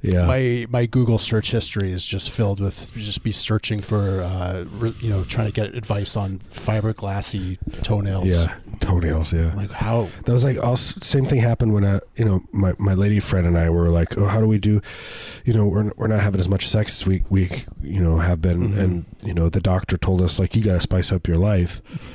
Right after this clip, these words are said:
Speaker 2: <laughs>
Speaker 1: sex life."
Speaker 2: Right.
Speaker 1: You know, I was like, "Okay," so we bought a bunch of, we got, I bought, like, fifty dollars worth of, uh, hard shell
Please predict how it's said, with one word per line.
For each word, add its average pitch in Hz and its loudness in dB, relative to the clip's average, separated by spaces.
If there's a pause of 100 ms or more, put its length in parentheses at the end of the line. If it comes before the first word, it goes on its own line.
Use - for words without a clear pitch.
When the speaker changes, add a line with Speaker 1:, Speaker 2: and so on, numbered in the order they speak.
(120)
Speaker 2:
<laughs> - -20
Speaker 1:
sex - -2
life." 73 -4
Speaker 2:
Right. 92 -6 (100)
Speaker 1:
You 120 0
know, 104 2
I 104 4
was 107 2
like, 110 2
"Okay," 123 2
so - 0
we 101 4
bought 104 2
a 98 0
bunch 101 0
of, 95 2
we 101 2 (120)
got, - -4
I 98 2
bought, 101 0
like, 95 0
fifty - -2
dollars 98 2
worth 95 0
of, 87 0
uh, 85 4
hard 98 -2
shell 90 0